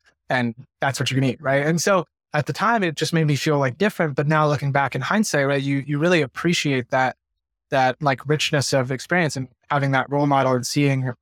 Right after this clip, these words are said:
how hard my parents worked to try to give me a slice of the American dream. And, and so,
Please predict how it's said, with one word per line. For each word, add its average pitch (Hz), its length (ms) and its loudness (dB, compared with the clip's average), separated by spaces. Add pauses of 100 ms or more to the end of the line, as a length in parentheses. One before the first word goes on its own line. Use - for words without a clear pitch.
how 139 100 0
hard 139 220 0
my 131 120 0
parents 139 300 -4
worked 135 220 -4
to 131 60 -12
try 135 180 -2
to 123 260 0
give 131 160 2
me 135 80 4
a 123 60 2
slice 127 260 -2
of 123 80 -10
the 123 80 0
American 117 320 -2
dream. 120 320 -2
And, 117 160 -12 (340)
and 123 140 -6
so, 123 180 -2